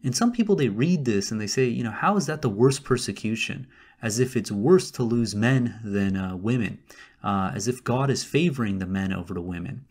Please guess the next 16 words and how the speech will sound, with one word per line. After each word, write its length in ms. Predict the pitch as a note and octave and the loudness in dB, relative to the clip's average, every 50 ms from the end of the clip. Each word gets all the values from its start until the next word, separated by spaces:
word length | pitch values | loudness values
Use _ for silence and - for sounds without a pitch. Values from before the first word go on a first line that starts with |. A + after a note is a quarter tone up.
| - - - - - _ - | -20 -20 -20 -20 -20 _ -4
And 120 | C3+ C3+ C#3+ | -2 0 0
what 140 | C#3+ C#3 | 0 0
they 100 | C#3+ C#3 | 0 0
fail 320 | C3 C3+ - - A#3+ C4+ A#3 | -2 -2 0 -2 -2 -2 -2
to 120 | - - B2+ | -4 -2 -2
recognize 640 | B2 C3 C#3+ - - B2+ A2+ G#2 G2 F#2+ F#2+ - | 0 0 0 0 -2 -2 -2 0 -2 -4 -6 -6
is 160 | - C3 A2 A#2+ | -8 -8 -8 -6
what 240 | C#3 - B3 - | -4 -4 -4 -6
happens 540 | - - - D#3 D#3+ E3 - - D3+ C3+ - - | -6 -6 -2 0 0 0 0 -2 -4 -4 -4 -6
to 140 | - - | -4 -4
a 40 | G#2 | -4
society 800 | - - - G2+ - - - G#2 G#2+ G#2+ F#2+ F2+ F#2+ F2 - _ _ - - - - - - - _ _ | -4 -4 -6 -4 -4 -2 0 0 0 -2 -2 -4 -8 -10 -12 _ _ -20 -20 -20 -20 -20 -20 -20 _ _
where 380 | - A2 C3 C3+ B2+ A#2+ A#2 A2+ | 0 4 6 6 6 6 4 0
the 540 | G2+ G2+ A2+ A2 G#2+ G#2 G2 G2 - - - _ _ _ _ _ _ _ _ _ - | -2 -2 -2 -2 0 0 0 -2 -4 -6 -16 _ _ _ _ _ _ _ _ _ -16
ruling 560 | A2 G#2+ A2 C3 F#3+ A3 A#3 A3 A3+ G3+ E3 C3+ | -10 -4 2 4 6 6 6 6 4 2 2 0
power 600 | B2+ - - C3 C#3 C3+ A#2 G2+ F#2+ F2 F2+ - | 0 2 4 4 6 4 4 0 -2 -4 -6 -8